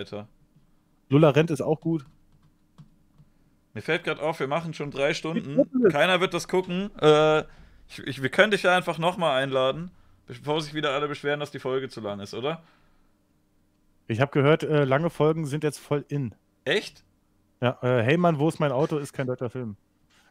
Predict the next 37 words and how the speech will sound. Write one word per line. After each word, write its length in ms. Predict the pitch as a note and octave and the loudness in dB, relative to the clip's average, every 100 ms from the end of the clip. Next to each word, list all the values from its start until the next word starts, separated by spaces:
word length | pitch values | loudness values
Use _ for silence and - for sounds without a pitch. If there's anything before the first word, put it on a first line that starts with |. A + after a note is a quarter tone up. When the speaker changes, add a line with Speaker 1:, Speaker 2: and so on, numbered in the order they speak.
| _ | _
Speaker 2:
Äh, 160 | A#2+ A#2+ | 2 6
Life 240 | B2 E3 | 6 6
of 80 | F3+ | 4
the 140 | C#3+ D3 | 4 4
Others 240 | D#3 D3+ | 4 4
habe 100 | D3+ | 2
ich 60 | C#3+ | 2
grad 140 | C#3+ | -2
schon 100 | D3 | -4
gesagt, 320 | A#2+ C3 B2+ | -2 -2 -2
also 200 | - B2 | -4 -4
das 160 | B2 A2+ | -4 -2
Leben 160 | B2+ | -2
der 120 | B2 G#2 | 0 -2
anderen. 320 | A#2 G#2+ G#2+ _ _ _ _ _ _ _ _ _ _ _ _ _ _ _ _ _ _ _ _ - | -4 -6 -8 _ _ _ _ _ _ _ _ _ _ _ _ _ _ _ _ _ _ _ _ -10
Speaker 1:
Okay. 480 | G#2+ - G#2 G2+ G2+ _ _ _ _ _ _ _ _ | -10 -6 -4 -4 -6 _ _ _ _ _ _ _ _
Speaker 2:
Ja, 240 | A#2+ A2+ C#3+ | 2 4 6
ähm, 520 | C3 C3+ C#3+ D#3 D3+ D3+ | 6 6 4 0 -2 0
na 160 | D#3 | 2
pass 160 | F3+ F#3+ | 4 2
auf, 100 | A3+ | 2
dann 160 | E3+ | 2
machen 220 | D#3 E3+ F3 | 4 4 6
wir 180 | F3 E3+ | 6 4
jetzt 140 | E3 | 2
noch 140 | E3+ | 0
sieben 240 | D3 D3+ F3+ | 0 0 0
Minuten 460 | E3 E3+ G3 G3+ | 2 2 0 -2
und 120 | E3+ D#3 | 0 0
dann 180 | D3+ | 0
können 180 | C#3+ D#3+ | 0 0
jetzt 100 | D#3+ | 0
alle 200 | C#3 D#3 | 0 0
noch 120 | D#3 | 0
mal 160 | D3 D3+ | 0 2
Speaker 1:
Ja, 80 | B2+ | 4
Speaker 2:
schön, 320 | D#3 D#3+ D#3+ | 4 2 -2